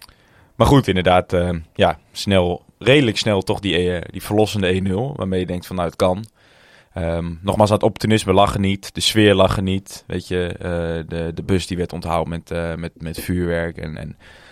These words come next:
noem het allemaal maar op. Maar goed, eh, op voorhand leek het mij inderdaad ook een vrij onmogelijke opgave, zeker omdat, ehm, als we toch een beetje kort terugkijken naar dat uitduel in Rotterdam, omdat je niet eens, tuurlijk, je werd geklopt op, eh,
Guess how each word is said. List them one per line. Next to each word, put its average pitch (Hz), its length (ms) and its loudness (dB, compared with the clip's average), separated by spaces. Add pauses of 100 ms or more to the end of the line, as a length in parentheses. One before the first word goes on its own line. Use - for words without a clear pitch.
(100)
noem 101 200 0
het 92 100 0
allemaal 90 180 2
maar 87 140 0
op. 101 240 -2
Maar 92 120 -2
goed, 87 220 -2
eh, - 60 -10 (180)
op - 160 -4
voorhand 92 360 4
leek 87 200 0
het - 120 -10
mij 82 160 -2
inderdaad 82 300 -6
ook 82 120 -8
een 85 60 -12
vrij 87 160 0
onmogelijke 87 360 0
opgave, 80 460 -2
zeker 98 340 4
omdat, 90 400 0 (540)
ehm, 85 160 -8 (140)
als 87 80 -16
we - 40 -20
toch 87 140 -4
een 87 80 -2
beetje 101 280 4
kort 101 260 4
terugkijken 92 400 0
naar 85 80 2
dat 87 120 -4
uitduel 87 320 2
in 85 60 0
Rotterdam, 87 480 -2 (1160)
omdat 110 280 4
je 110 60 2
niet 104 180 2
eens, 117 500 4
tuurlijk, 127 260 0
je 107 80 2
werd 104 140 6
geklopt - 540 2
op, - 320 0 (120)
eh, 78 420 0